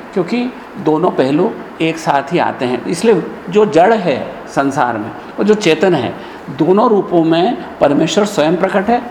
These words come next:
और दोनों रूपों में उसकी अभिव्यक्ति पूर्ण है और दोनों को जानना, उसको समग्रता से शिव का बोध होना है।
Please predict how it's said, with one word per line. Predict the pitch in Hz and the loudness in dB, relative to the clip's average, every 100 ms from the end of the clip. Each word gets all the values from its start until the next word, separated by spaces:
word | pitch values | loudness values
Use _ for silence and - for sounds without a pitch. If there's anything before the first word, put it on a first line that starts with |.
| - | -4
और | 202 | -2
दोनों | 160 151 214 | 0 2 2
रूपों | 175 156 151 | 0 0 2
में | 156 190 220 - - | 2 2 -2 -10 -10
उसकी | 139 - 214 | -10 -4 -4
अभिव्यक्ति | 233 147 151 160 160 - 240 - - - | 0 0 2 0 0 -2 -4 -4 -14 2
पूर्ण | 214 220 | 4 4
है | 220 233 254 - - | 4 0 -2 -4 -2
और | 180 | 0
दोनों | 147 156 214 | 2 4 2
को | 220 233 190 | 2 0 2
जानना, | 156 127 143 170 127 - - - - - - - - - - | 0 2 4 2 0 -8 -14 -16 -18 -18 -18 -18 -18 -12 -10
उसको | 147 190 | -2 -2
समग्रता | 165 147 139 151 147 151 | 2 2 2 2 2 0
से | 147 185 | 0 -2
शिव | 175 - 143 - | -2 -2 -2 0
का | 160 - - - - - - - - - - - - | -2 -2 -14 -18 -18 -18 -18 -18 -18 -18 -18 -16 -4
बोध | 151 156 | 0 2
होना | 143 135 117 | 2 0 0
है। | 101 | -4